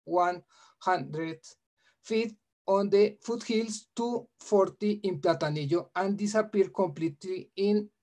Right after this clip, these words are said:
Pinchot in the Aru Well on the east.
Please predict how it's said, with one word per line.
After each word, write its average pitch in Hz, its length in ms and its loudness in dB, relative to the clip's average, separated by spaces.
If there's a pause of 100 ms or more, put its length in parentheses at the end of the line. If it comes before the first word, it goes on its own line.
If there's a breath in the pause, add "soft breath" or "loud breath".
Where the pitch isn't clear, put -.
(120)
Pinchot 208 540 4 (140)
in 190 180 -2
the 175 220 2 (120)
Aru 156 360 -2
Well 156 300 0 (440)
on 185 200 2
the 175 80 -6
east. 135 500 -6